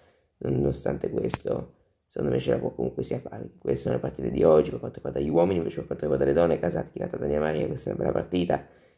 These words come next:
Esordiscono le prime tenniste top, mi sa, eh, perché esordisce Sigoff, esordisce anche Swiatek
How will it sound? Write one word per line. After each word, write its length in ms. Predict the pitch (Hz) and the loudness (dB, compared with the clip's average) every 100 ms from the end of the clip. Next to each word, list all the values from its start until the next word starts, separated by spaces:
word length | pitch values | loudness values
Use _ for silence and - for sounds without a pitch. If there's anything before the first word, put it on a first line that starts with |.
| - | 0
Esordiscono 600 | 165 160 156 170 - - | 4 4 4 0 2 0
le 100 | 143 | 0
prime 240 | - 151 151 | 0 0 2
tenniste 460 | 73 - 135 - | 2 2 0 0
top, 320 | - - - | 4 2 2
mi 120 | 131 123 | -8 -6
sa, 240 | 123 120 | -8 -4
eh, 140 | 117 - | -2 -2
perché 200 | - - | -4 -2
esordisce 400 | 143 - - - | -2 -2 -2 -4
Sigoff, 560 | - 135 55 57 - | -2 2 4 4 0
esordisce 480 | 78 - 71 139 - | -2 0 -2 -4 -6
anche 180 | 135 143 | -6 -6
Swiatek 760 | 139 151 - - 143 - - | 0 0 0 -4 -8 -10 -10